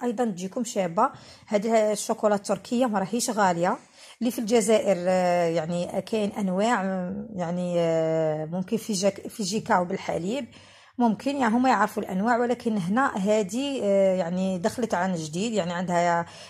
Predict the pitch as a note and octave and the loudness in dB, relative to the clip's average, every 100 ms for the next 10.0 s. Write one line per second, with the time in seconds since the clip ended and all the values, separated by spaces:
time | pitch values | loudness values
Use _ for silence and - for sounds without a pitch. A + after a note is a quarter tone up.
0 | - A3 G3+ F3 G3+ F#3+ F#3+ G#3 - F3+ | 0 4 4 4 0 0 0 -2 -4 0
1 | E3+ F#3 F3 F3+ F3 - G3+ F#3 F3+ F3 | 2 2 2 -2 -4 0 0 0 -2 -2
2 | E3 E3+ - - - F#3+ - - - G3+ | -4 -6 -10 -18 -4 -4 -2 -4 0 2
3 | G3 F#3+ F3+ C4 A3+ A3 D4 - - - | 2 0 2 2 4 4 2 -4 -20 -20
4 | - F#3+ G#3+ G#3 B3 - - A3+ A#3+ B3 | -6 0 2 4 2 2 2 4 4 4
5 | G#3 F3+ C4+ A#3+ A#3 G3+ F3+ D#3 E3 G#3+ | 6 6 8 6 4 2 2 0 2 2
6 | C4 - C4+ C4 C4+ C4 - A3+ A#3+ - | 2 -6 -10 -2 -2 -2 -4 -4 -4 -4
7 | A#3 - G#3+ A3 G#3+ - - F#3 D3 D#3+ | -4 -2 -2 2 0 0 -2 -4 -2 -4
8 | A#3+ - - - - F4 D#4+ - - A#3 | -4 -10 -20 -14 -8 -2 0 0 2 2
9 | A#3 A3 G3 G3 F#3+ D#3+ E3 D3 F3+ | 4 4 6 6 4 -2 -2 -6 -4